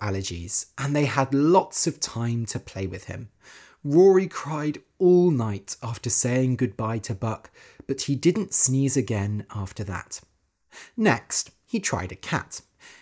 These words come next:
He made sure to get an allergy test first, and he wasn't allergic to cats, but he wanted to be safe, so he chose a Sphynx cat,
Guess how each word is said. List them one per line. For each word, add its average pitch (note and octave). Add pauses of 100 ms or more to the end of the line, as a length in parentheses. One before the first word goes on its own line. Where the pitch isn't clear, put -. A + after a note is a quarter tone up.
He G#3
made B3
sure F3
to -
get C3
an B2+
allergy E3
test -
first, F#2
and G3
he G#3
wasn't F#3+
allergic C3
to -
cats, - (380)
but G3+
he B3+
wanted F#4
to A#3+
be F#3+
safe, D#3+
so -
he C4+
chose E3+
a C3+
Sphynx -
cat, -